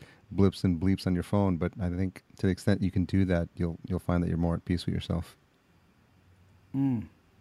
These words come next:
Speaker 2: I would almost end the show on that because I love that, like, made me grounded. But we got two more. So, Chatty Matty number four, what day would be your Groundhog Day? Or what day was so awesome you would live it over and over?
Speaker 1: Just day of the week?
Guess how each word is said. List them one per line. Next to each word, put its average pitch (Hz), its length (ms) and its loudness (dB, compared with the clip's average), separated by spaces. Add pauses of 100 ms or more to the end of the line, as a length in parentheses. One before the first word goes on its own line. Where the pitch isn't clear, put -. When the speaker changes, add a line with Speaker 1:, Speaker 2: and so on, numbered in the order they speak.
(500)
Speaker 2:
I 123 100 -8
would 131 80 -2
almost 143 360 0
end 135 140 4
the 131 60 2
show 123 240 0
on 107 140 2
that 107 280 0 (160)
because 104 240 -8
I 101 100 -2
love 104 260 4 (100)
that, 120 160 0
like, 117 160 2
made 110 200 2
me 113 140 2
grounded. 92 340 0 (300)
But 123 80 -2
we 131 120 4
got 120 180 4
two 147 220 2
more. 104 460 2
So, 123 380 2 (440)
Chatty 165 300 6
Matty 151 160 6
number 143 200 4
four, 123 240 4
what 135 320 4
day 139 160 6
would 127 140 0
be 120 100 2
your 107 120 2
Groundhog 98 560 0
Day? 85 240 -4
Or 95 100 -4
what 120 240 0
day 135 180 4
was 110 120 -2
so 131 260 2
awesome 110 380 4
you 101 100 -6
would 98 120 -4
live 95 140 -4
it 92 80 -6
over 98 280 -4
and 92 100 -2
over? 85 280 -8 (300)
Speaker 1:
Just 113 240 0
day 113 120 8
of 98 80 4
the 92 80 -2
week? 117 320 -2